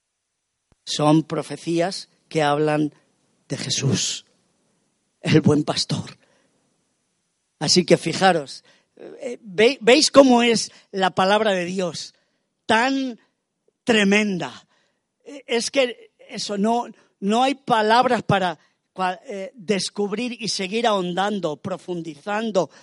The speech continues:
más y más en la riqueza, en la enseñanza, en el poder que tiene la propia palabra de Dios. Ahí,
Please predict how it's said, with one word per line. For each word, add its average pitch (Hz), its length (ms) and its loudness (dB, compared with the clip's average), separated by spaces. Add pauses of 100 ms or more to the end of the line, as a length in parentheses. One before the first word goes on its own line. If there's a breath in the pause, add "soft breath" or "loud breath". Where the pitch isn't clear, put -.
(240 loud breath)
más 196 420 0
y 214 80 -2
más 196 280 -4
en 170 120 -4
la 160 100 -4
riqueza, 170 640 -4
en 160 80 -10
la 160 80 -10
enseñanza, 175 840 -12 (400 soft breath)
en 185 160 -6
el 180 220 -2
poder 214 840 2 (300 soft breath)
que 190 160 -10
tiene 196 320 -6
la 175 140 -8
propia 170 340 -10
palabra 151 400 -10
de 143 160 -16
Dios. 143 400 -20 (440)
Ahí, 277 460 -6